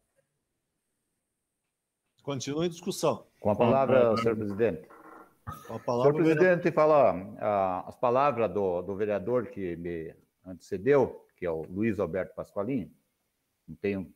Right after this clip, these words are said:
Speaker 2: por que não citar o nome do, do vereador, tá?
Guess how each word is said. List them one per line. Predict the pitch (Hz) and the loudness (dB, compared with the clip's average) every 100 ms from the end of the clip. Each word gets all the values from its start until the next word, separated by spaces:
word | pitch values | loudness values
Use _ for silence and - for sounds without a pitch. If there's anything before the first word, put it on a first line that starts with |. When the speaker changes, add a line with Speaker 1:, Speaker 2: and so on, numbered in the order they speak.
| _ | _
Speaker 2:
por | - 92 | -6 -6
que | - 104 | -4 -2
não | 104 110 | 0 0
citar | - 87 - 98 85 - _ _ _ _ | -4 -6 0 2 0 -4 _ _ _ _
o | - | -10
nome | 90 107 110 90 | -4 0 0 -2
do, | 80 80 80 95 | -2 -4 -6 -12
do | 90 82 | -8 -4
vereador, | 92 98 113 131 139 139 - _ | 2 2 4 4 2 0 -14 _
tá? | 98 98 90 | 0 0 -2